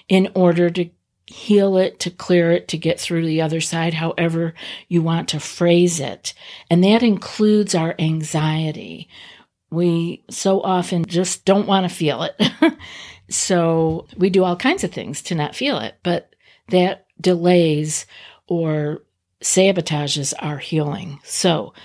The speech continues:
let's see here what I have from Doctor Hanscom. He says, "Since emotional pain is processed in a similar manner as physical pain, why would you want to feel it?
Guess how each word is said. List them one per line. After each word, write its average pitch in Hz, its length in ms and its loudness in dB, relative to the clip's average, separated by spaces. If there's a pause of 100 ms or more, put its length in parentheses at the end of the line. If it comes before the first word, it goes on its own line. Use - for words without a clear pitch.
(400)
let's 220 220 0
see 185 380 2
here 175 320 0
what 170 200 -2
I 170 120 -2
have 175 360 0
from 165 280 -4
Doctor 160 400 -4
Hanscom. 151 760 -4 (760)
He 254 100 0
says, 277 300 2
"Since 262 320 0
emotional 269 640 4
pain 214 520 2
is 180 200 0
processed 202 920 -4
in 190 160 -2
a 180 100 -2
similar 254 640 2
manner 185 560 0
as 175 240 -2
physical 277 600 -4
pain, 151 560 -6 (640)
why 170 320 0
would 220 200 0
you 254 80 -2
want 202 300 0
to 208 60 -10
feel 294 340 2
it? - 220 -6